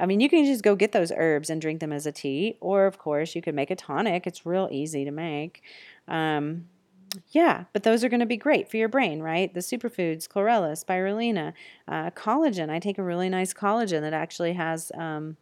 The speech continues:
validation that it works, right? Not all collagen does. Uh, we wanna keep our joints healthy. Um, we wanna stay off sugar, especially the artificial sweeteners. We wanna stay off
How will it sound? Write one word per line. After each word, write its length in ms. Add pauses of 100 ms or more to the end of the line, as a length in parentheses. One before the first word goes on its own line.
(120)
validation 640
that 120
it 100
works, 520
right? 280
Not 200
all 140
collagen 500
does. 380 (560)
Uh, 240
we 80
wanna 200
keep 200
our 80
joints 380
healthy. 540 (460)
Um, 200
we 80
wanna 240
stay 240
off 160
sugar, 500 (180)
especially 520
the 100
artificial 480
sweeteners. 920 (360)
We 80
wanna 200
stay 200
off 220